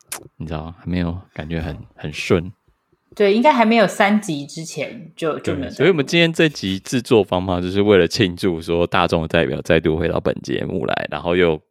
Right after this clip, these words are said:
Speaker 1: 又因应到最近就一个小小的新生命加入了，可以一起帮助着小生命长大的节目，也就是我们今天要讲的儿童绘本的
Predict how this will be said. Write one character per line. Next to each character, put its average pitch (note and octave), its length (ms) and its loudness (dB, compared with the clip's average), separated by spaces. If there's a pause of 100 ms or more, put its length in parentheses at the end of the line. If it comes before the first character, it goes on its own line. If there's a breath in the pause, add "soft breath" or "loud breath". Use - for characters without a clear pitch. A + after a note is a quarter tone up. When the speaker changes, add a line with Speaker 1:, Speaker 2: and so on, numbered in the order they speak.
Speaker 1:
又 A2+ 200 4
因 F#2 140 -4
应 F#2+ 160 -2
到 F2+ 200 0
最 F#2 120 -4
近 E2+ 220 -4
就 E2 140 0
一 E2 80 -2
个 D#2+ 280 -6
小 - 280 -4
小 - 160 -4
的 - 100 -10
新 F2 220 -6
生 E2+ 220 -6
命 E2 260 -8
加 E2 220 0
入 F2 240 -2
了， - 200 -4 (100)
可 - 120 2
以 F#2+ 200 4
一 G#2+ 60 -4
起 E2 360 -8
帮 F2+ 220 -4
助 G2 140 -4
着 F#2 80 0
小 F2+ 160 -6
生 F2 180 -6
命 F2 320 -8 (140)
长 D#2+ 240 -6
大 F2 200 2
的 D#2 300 -2 (300)
节 D#2 160 -2
目， E2+ 200 -6
也 D#2+ 120 -2
就 F2+ 140 2
是 F#2+ 160 0
我 E2 40 2
们 D#2+ 80 -6
今 F#2+ 120 0
天 G2 100 4
要 F#2 80 2
讲 - 140 -6
的 D#2+ 280 -4
儿 F2+ 200 2
童 F2 220 -10
绘 F#2+ 240 4
本 - 180 -4
的 - 260 -6